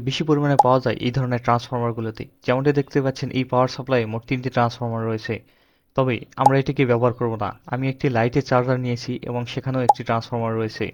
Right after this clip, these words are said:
মোবাইলের চার্জারও কিন্তু এই ধরনের সার্কিট পাওয়া যায় এবং সেগুলোতেও ট্রান্সফরমার থাকে। তো আমি একটি সোল্ডারিং আয়রনকে হিট দিয়ে খুব ভালোভাবে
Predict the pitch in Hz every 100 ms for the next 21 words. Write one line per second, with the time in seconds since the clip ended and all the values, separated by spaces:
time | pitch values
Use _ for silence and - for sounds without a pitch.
0 | _ _ _ _ _ 143 151 165 165 147
1 | 143 151 147 147 143 147 139 135 131 135
2 | 127 - 135 - 127 - 117 113 123 117
3 | - 120 117 131 127 127 131 120 113 -
4 | 120 113 - 120 113 - _ _ _ _
5 | _ 127 135 139 131 139 127 - 131 131
6 | 127 120 123 127 127 117 120 120 120 104
7 | - 120 - 117 123 123 120